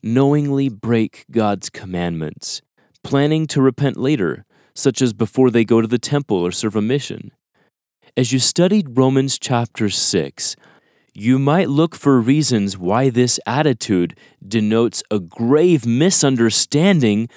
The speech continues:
of the doctrine of Christ and the doctrine of his grace and how we receive forgiveness. Having just made the point in chapter five of Romans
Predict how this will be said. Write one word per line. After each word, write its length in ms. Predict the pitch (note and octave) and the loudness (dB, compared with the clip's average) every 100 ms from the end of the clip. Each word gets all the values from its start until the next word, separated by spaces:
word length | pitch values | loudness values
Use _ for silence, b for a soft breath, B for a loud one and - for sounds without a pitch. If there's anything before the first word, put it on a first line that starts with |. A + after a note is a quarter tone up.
| b b b | b b b
of 160 | C3+ G#2+ | -2 2
the 120 | C3 | 0
doctrine 640 | G#2 C#3 D#3 D#3 - A2+ | 2 2 2 0 0 2
of 140 | G#2+ - | 2 -2
Christ 640 | - C#3 D3+ F2 - - B B | -4 0 0 -2 -4 -6 B B
and 260 | B2+ C#3+ E3+ | 0 2 4
the 100 | C#3+ | 2
doctrine 720 | A#2 B2+ C3 B2+ C3 B2 B2 b b | 4 4 4 2 0 0 -2 b b
of 200 | - A2+ | 2 2
his 320 | G2+ C3 A#2+ A2 | 2 2 2 0
grace 760 | G2 G#2 A2 E2 - - - b b | -2 2 2 2 -2 -6 -6 b b
and 160 | A2 | -4
how 320 | G2 - C#3 D3+ | -4 0 2 4
we 160 | A#2 | 4
receive 420 | G2+ F#2+ - F#2+ | 4 0 0 -4
forgiveness. 760 | - F#2 F2 E2 E2 A#1+ - - _ _ _ _ _ _ _ - | -4 -6 -4 -6 -6 -10 -10 -10 _ _ _ _ _ _ _ -4
Having 360 | C3 C3 B2 | -2 0 -2
just 400 | G#2+ D3+ F#3 - | -2 -2 -2 -4
made 300 | D#3 D3+ D3+ | -4 -2 -2
the 120 | A#2+ G#2+ | -2 -4
point 380 | - B2+ B2 - | -4 -2 -2 -2
in 160 | G#2+ | -4
chapter 460 | G2 - C3 - G#2+ | -4 -2 -2 -2 -4
five 380 | - B2 A2+ G#2+ | -2 0 2 0
of 160 | F2+ | 0
Romans 480 | F#2+ G#2 F#2 E2 D#2+ | 2 2 2 -2 -6